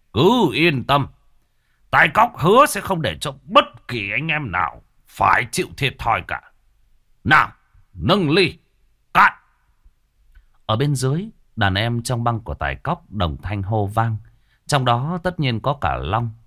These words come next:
và Sơn Bạc cùng với lại vợ của Long. Long vốn không muốn mang vợ dính dáng đến những chỗ như vậy, bởi vì Long biết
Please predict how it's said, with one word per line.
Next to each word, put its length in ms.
và 260
Sơn 320
Bạc 220
cùng 280
với 120
lại 140
vợ 320
của 120
Long. 240
Long 200
vốn 400
không 220
muốn 180
mang 240
vợ 220
dính 280
dáng 240
đến 160
những 160
chỗ 140
như 200
vậy, 220
bởi 140
vì 280
Long 300
biết 180